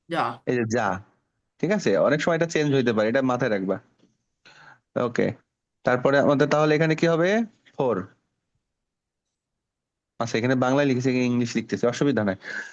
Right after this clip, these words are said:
Speaker 2: তারপর দেখো, দুপুরে দেশ সেরে, ও আচ্ছা,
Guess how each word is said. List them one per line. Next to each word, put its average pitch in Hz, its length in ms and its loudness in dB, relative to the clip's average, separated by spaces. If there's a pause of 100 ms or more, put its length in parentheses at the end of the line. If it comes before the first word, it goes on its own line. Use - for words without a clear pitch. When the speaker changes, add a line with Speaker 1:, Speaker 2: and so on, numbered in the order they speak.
(360)
Speaker 2:
তারপর 147 400 6
দেখো, 117 260 4 (920)
দুপুরে 214 460 6
দেশ 180 360 4
সেরে, 185 480 4 (380)
ও 170 60 4
আচ্ছা, 156 240 2